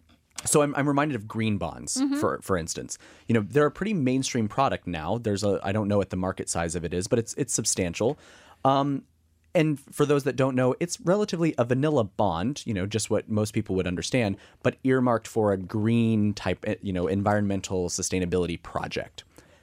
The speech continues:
Speaker 1: There's not much accountability beyond just the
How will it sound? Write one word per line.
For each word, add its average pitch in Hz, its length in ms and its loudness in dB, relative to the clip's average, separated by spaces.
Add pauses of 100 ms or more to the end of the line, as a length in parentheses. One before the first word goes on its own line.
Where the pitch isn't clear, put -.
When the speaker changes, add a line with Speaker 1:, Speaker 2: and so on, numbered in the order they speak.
(640)
Speaker 1:
There's 170 180 4
not 196 280 2
much 156 220 -2
accountability 104 720 0
beyond 90 460 0
just - 280 -2
the 90 240 -6